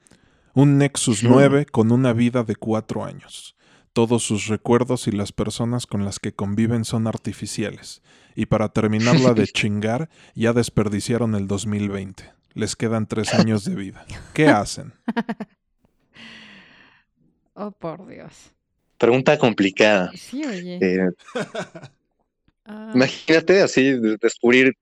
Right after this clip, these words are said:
Speaker 2: que, que Irames falsos hay.
Speaker 3: Oh, <laughs> fuck. No, ya. Once años fueron un fake.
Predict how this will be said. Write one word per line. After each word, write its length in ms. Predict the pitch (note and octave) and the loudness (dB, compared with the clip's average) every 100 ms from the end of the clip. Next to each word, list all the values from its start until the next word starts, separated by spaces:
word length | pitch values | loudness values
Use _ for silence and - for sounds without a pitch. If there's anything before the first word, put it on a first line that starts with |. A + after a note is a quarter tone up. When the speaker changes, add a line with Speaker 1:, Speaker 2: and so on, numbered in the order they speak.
| _ - | _ 0
Speaker 2:
que, 260 | A2 G2 F#2 | 2 2 2
que 100 | G2+ | 2
Irames 340 | G2 G#2 A2 - | 4 4 2 2
falsos 400 | G2+ G2+ G#2 G2 | 0 2 0 2
hay. 180 | G#2+ - - - - - - - - - - _ _ _ _ _ | 0 0 -12 -20 -20 -20 -20 -20 -20 -20 -20 _ _ _ _ _
Speaker 3:
Oh, 600 | - C4+ C4+ E4 B3+ D4 E3+ - - - - - | -4 2 6 8 10 8 8 2 -14 -18 -12 -4
<laughs> 400 | C4 - - - | -4 -4 -14 -8
fuck. 1400 | A#3+ A#3+ A#3+ A#3+ A#3+ A#3 A#3 A3+ A3+ A3 A3 A3 - G3+ C#4+ D4 C#4 A#3+ A3 G3+ - _ - | -4 -2 0 4 4 4 4 4 4 2 0 -2 -10 -8 -8 -8 -14 -16 -18 -20 -20 _ -12
No, 460 | G#3+ A#3 A#3+ A3+ | -8 -6 -2 -2
ya. 460 | A3+ A3+ A#3 F#3+ G#3+ - - _ _ _ _ | 4 4 6 2 2 -2 -4 _ _ _ _
Once 320 | G3 G#3+ A#3+ A3 | -10 -8 -6 -6
años 640 | G#3+ A3 A3 G3+ E3 - _ | -8 -8 -8 -8 -12 -18 _
fueron 380 | G#3+ G#3 G#3 G3+ | -8 -6 -8 -8
un 300 | G3+ G3+ G3 | -8 -10 -10
fake. 500 | - G3+ G3 G3+ G3+ | -10 -10 -10 -10 -18